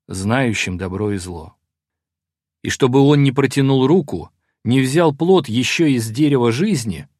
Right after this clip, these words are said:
не съел и не стал жить вечно. С этими словами Иегова Бог выслал его из сада Эдем,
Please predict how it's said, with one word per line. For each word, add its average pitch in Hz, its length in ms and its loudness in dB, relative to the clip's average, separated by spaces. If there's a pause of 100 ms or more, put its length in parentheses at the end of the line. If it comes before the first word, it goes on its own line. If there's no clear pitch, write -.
не 135 140 0
съел 139 580 0
и 127 80 -2
не 135 120 0
стал 147 320 0
жить 120 220 -2
вечно. 175 480 -4 (1040)
С - 160 -8
этими 98 280 0
словами 98 720 0 (400)
Иегова 143 480 2
Бог 143 380 2
выслал 127 640 0
его 98 300 -2
из 95 140 -2
сада 104 380 -2
Эдем, 139 380 2